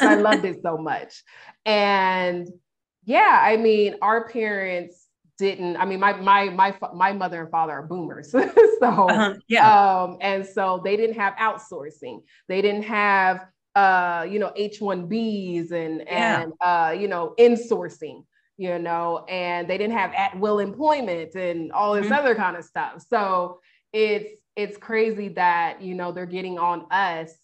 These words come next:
Speaker 1: and it's just a, a totally different environment, you
Speaker 2: It's
Speaker 1: know?
Speaker 2: yeah.
Speaker 1: Um, my parents work for the government and that's, that's why I work for the government at a,
Speaker 2: Uh-huh.
Speaker 1: at a point in my life. But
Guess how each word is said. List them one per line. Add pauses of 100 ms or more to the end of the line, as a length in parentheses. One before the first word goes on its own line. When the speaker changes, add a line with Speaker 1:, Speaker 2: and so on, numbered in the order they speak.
(160)
Speaker 1:
and
it's
just
a,
a (200)
totally (500)
different
environment,
you
Speaker 2:
It's
Speaker 1:
know? (380)
Speaker 2:
yeah.
Speaker 1:
Um, (200)
my
parents
work
for
the
government
and
that's,
that's
why
I
work
for
the
government
at
a,
Speaker 2:
Uh-huh. (100)
Speaker 1:
at
a
point
in
my
life.
But